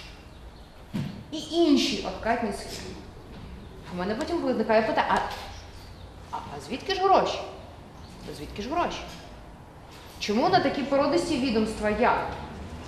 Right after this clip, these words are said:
міліціонери, прокуратура, суди, щороку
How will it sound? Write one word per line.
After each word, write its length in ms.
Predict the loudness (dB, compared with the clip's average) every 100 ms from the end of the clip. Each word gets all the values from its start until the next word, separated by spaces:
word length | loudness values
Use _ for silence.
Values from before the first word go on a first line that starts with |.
| -10 -6
міліціонери, 920 | 0 2 4 4 6 6 6 4 2 2
прокуратура, 1120 | 4 4 8 8 8 4 2 2 2 0 0 -4 -10 -10 -2
суди, 500 | 0 4 2 2 -2 -8 -10 -10 -10 -8 -8
щороку 640 | 0 4 6 8 8